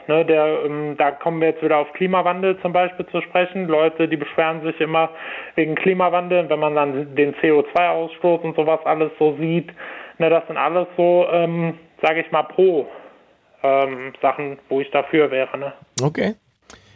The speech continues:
Speaker 2: Ähm, das, also, dann nehmen wir doch, guck mal, bleiben wir mal konstruktiv. Du hast gesagt, du bist gegen die Art und Weise, wie die letzte Ge-, äh, Generation demonstriert,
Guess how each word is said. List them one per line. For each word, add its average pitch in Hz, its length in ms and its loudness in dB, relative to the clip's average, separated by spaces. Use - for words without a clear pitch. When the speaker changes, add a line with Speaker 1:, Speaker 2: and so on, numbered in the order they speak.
Speaker 2:
Ähm, 143 600 4
das, 120 260 -2
also, 127 320 0
dann 131 160 4
nehmen 185 140 4
wir 196 80 2
doch, 190 120 0
guck 170 120 -2
mal, 156 160 2
bleiben 143 240 2
wir 151 40 2
mal 135 120 2
konstruktiv. 107 560 -2
Du 113 80 -2
hast 123 160 0
gesagt, 117 180 -2
du 123 60 -2
bist 110 240 -2
gegen 185 320 4
die 175 100 2
Art 127 240 -2
und 131 100 -2
Weise, 123 300 4
wie 120 140 2
die 117 240 4
letzte 110 280 0
Ge-, 104 260 0
äh, 101 40 2
Generation 113 540 0
demonstriert, 113 580 0